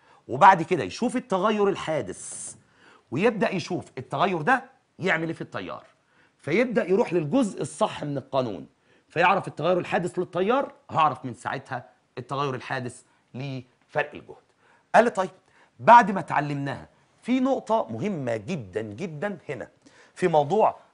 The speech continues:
قراءات الفولتميتر، برضه طلابنا بتحب تسمعها." أنت اتعلمت دلوقتي إزاي تحسب فرق الجهد بين قطبي بطارية من القانون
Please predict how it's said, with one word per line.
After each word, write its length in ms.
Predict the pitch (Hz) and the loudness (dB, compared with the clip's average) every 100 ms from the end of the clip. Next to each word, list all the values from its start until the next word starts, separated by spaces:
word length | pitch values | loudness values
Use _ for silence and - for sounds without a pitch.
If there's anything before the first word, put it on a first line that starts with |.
| - | -8
قراءات 360 | 156 156 196 180 | -2 0 0 -2
الفولتميتر، 680 | 123 131 - 110 90 76 - _ - _ | -6 -6 -8 -10 -10 -14 -14 _ -20 _
برضه 360 | 110 202 190 160 | 4 4 4 -2
طلابنا 580 | - 143 180 170 196 180 _ | -4 2 2 2 -2 -4 _
بتحب 340 | 107 117 156 101 | -14 -8 -8 -8
تسمعها." 380 | - - 58 - _ _ _ _ _ _ - - | -10 -8 -12 -14 _ _ _ _ _ _ -12 -6
أنت 160 | 185 | -4
اتعلمت 460 | 175 139 175 247 240 | -2 0 0 0 -6
دلوقتي 480 | 139 151 165 - 165 _ _ _ _ - _ - | -6 -2 -4 -4 -16 _ _ _ _ -20 _ -8
إزاي 280 | 123 175 185 | -2 0 0
تحسب 420 | - - - 160 _ _ | -2 -4 -6 -6 _ _
فرق 320 | - 175 175 - | -2 4 4 2
الجهد 440 | 139 107 175 151 98 _ _ - | -10 0 2 2 -4 _ _ -4
بين 260 | 120 180 165 | 2 2 2
قطبي 640 | - 139 - 139 170 113 | -2 -6 0 4 4 4
بطارية 640 | 98 101 - 135 180 202 - _ _ | -2 -2 2 2 4 2 0 _ _
من 180 | 131 190 | -6 -2
القانون 520 | 160 - 127 160 190 | -2 0 0 0 -6